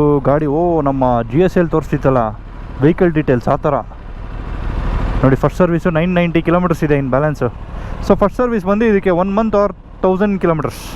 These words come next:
ಒನ್ ನಾಟ್ ಒನ್ ಡಿಗ್ರಿ ಗಾಡಿ ಟೆಂಪ್ರೇಚರು. So ಇದು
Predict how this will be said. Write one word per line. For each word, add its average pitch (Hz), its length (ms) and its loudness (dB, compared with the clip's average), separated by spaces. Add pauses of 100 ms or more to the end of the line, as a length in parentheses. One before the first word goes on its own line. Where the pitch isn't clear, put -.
(920)
ಒನ್ 127 80 4
ನಾಟ್ 151 160 2
ಒನ್ 151 160 0
ಡಿಗ್ರಿ 147 280 2
ಗಾಡಿ 143 200 2
ಟೆಂಪ್ರೇಚರು. 147 640 0 (1900)
So 147 120 4
ಇದು 147 280 2